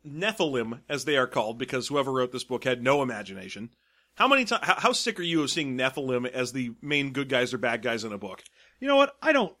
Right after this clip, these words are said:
Speaker 2: I don't mind so much if it was like, "Okay, that's it. It was just the Nephilim, that's all." Because the rest of them are all stupid, made-up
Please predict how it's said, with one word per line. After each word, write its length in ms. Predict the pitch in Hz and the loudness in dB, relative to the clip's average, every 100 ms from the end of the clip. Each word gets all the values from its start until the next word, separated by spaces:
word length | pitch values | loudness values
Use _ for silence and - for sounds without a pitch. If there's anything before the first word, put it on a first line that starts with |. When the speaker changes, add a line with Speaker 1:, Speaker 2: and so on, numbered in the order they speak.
| - | 2
Speaker 2:
I 80 | |
don't 200 | 233 180 139 | 4 2 0
mind 460 | 139 151 156 147 | 2 4 2 0
so 260 | - 151 143 | 0 2 2
much 460 | 139 147 151 - - _ _ | 0 -2 -2 -8 -12 _ _
if 160 | 156 160 | -2 2
it 100 | 165 | 2
was 180 | 165 165 | 2 2
like, 320 | 151 151 - | 2 0 2
"Okay, 440 | 208 196 143 101 - _ _ _ | 4 4 0 -2 -10 _ _ _
that's 280 | 151 214 - | 4 4 6
it. 240 | 170 160 - _ | 4 4 -4 _
It 80 | 170 | 0
was 160 | 165 | 0
just 180 | - 208 | 0 -2
the 60 | 214 | 2
Nephilim, 540 | 180 180 180 170 160 | 4 4 4 2 2
that's 260 | 147 151 160 | 2 2 4
all." 340 | 143 147 151 - _ - | 6 6 2 -6 _ -4
Because 240 | 190 220 | 4 4
the 100 | 214 | 6
rest 200 | 247 262 | 6 6
of 60 | 185 | 4
them 120 | 180 170 | 2 4
are 80 | 160 | 6
all 140 | 160 | 4
stupid, 400 | 165 185 175 156 | 4 4 4 2
made-up 440 | 143 143 139 131 | 2 4 4 0